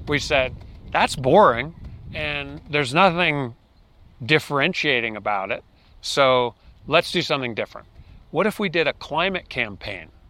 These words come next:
And over the years, we've done multiple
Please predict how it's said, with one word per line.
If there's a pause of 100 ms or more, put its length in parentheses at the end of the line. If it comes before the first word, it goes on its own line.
(300)
And
over
the
years,
we've
done
multiple